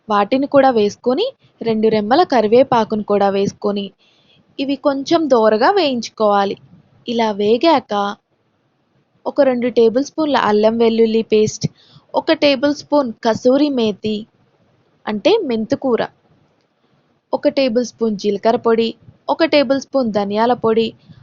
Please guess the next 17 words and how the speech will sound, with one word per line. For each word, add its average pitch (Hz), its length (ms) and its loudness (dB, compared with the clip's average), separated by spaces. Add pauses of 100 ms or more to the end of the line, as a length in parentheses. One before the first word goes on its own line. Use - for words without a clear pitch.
(180)
అర 262 120 2 (140)
టేబుల్ 269 300 0
స్పూన్ 233 300 -8 (200)
అంటే 226 180 -4 (220)
చిటికెడు 254 560 0
మిరియాల 226 340 2
పొడి 254 240 0
కూడా 214 300 0
వేసుకొని 247 420 -4 (480)
బాగా 214 360 -2 (120)
కలుపుకొని 247 480 0
ఫ్రై 415 240 0
చేసుకోండి. 202 600 -4 (960)
ఈలోపు 233 440 0
మనం 269 280 -4
ఒక 262 120 -4 (160)
చిన్న 277 220 -4